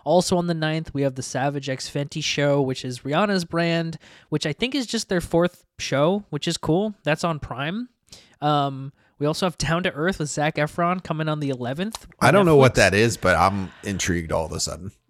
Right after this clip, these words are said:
Speaker 1: It's a Down Under one too. Like, this is
Speaker 2: <laughs>
Speaker 1: going to Australia, so maybe there's more of these. I don't, you know, sure. I
Speaker 2: Zac Efron, <laughs> sure. That,
Speaker 1: Give me more
Speaker 2: that's
Speaker 1: Zac
Speaker 2: who I go
Speaker 1: Efron.
Speaker 2: to when I think <laughs> Australian,
Speaker 1: <laughs>
Speaker 2: uh, Outback.
Speaker 1: Let's do it.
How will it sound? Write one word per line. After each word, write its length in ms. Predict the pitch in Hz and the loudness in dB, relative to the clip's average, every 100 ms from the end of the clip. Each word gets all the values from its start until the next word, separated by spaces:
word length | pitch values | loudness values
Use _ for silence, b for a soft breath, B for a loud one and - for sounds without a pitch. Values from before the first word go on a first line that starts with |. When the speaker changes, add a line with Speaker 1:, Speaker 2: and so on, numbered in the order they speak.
| - _ | -20 _
Speaker 1:
It's 200 | 220 214 | 0 2
a 60 | 208 | 2
Down 340 | 175 196 220 202 | 4 4 6 4
Under 300 | 214 220 233 | 2 0 -2
one 240 | 226 254 | 0 -2
too. 320 | 247 208 202 277 | 2 4 4 4
Like, 280 | 233 165 | 4 6
this 160 | 160 190 | 6 6
is 220 | 214 180 | 4 4
Speaker 2:
<laughs> 20 | |
Speaker 1:
going 480 | 151 180 190 175 165 | 6 6 6 4 0
to 120 | - 175 | 2 4
Australia, 580 | 170 165 165 170 202 | 6 4 2 2 2
so 140 | 196 180 | 0 0
maybe 220 | 160 196 | 0 0
there's 180 | 180 127 | -2 -4
more 320 | 135 139 196 | -4 4 6
of 120 | 262 | 6
these. 340 | 294 349 381 - | 4 4 2 -2
I 120 | - 175 | -2 0
don't, 260 | 214 208 - 180 | 0 -4 -8 -12
you 100 | 190 | -4
know, 260 | 180 175 302 b b | -2 -2 -4 b b
sure. 540 | - - 175 233 294 247 87 | -10 -2 2 2 2 -4 -2
I 60 | |
Speaker 2:
Zac 300 | 82 107 113 | 4 6 6
Efron, 380 | 143 - 110 98 | 4 2 0 0
<laughs> 0 | |
sure. 200 | - 139 135 147 - | 2 2 4 0 -2
That, 200 | 135 117 | -4 0
Speaker 1:
Give 100 | 98 | 2
me 80 | 214 | 6
more 160 | 226 226 | 6 6
Speaker 2:
that's 120 | 214 | 4
Speaker 1:
Zac 120 | 196 | 6
Speaker 2:
who 100 | 151 | 8
I 140 | 135 143 | 8 6
go 180 | 135 101 | 4 2
Speaker 1:
Efron. 60 | - | 2
Speaker 2:
to 180 | 113 | 0
when 160 | 98 95 | 0 -2
I 140 | 90 | -2
think 420 | 92 101 92 - - | -2 -2 -2 -4 -6
<laughs> 100 | - | -6
Australian, 640 | 117 - - 92 87 87 92 - | -2 0 2 0 0 -4 -6 -6
Speaker 1:
<laughs> 60 | |
Speaker 2:
uh, 280 | 104 92 92 - | -2 -2 -4 -2
Outback. 560 | 101 92 95 104 165 B B B B B B B | -2 0 -4 -6 -10 B B B B B B B
Speaker 1:
Let's 220 | 185 190 175 | -6 -4 -4
do 220 | 147 160 | -2 0
it. 240 | 247 254 | 0 -2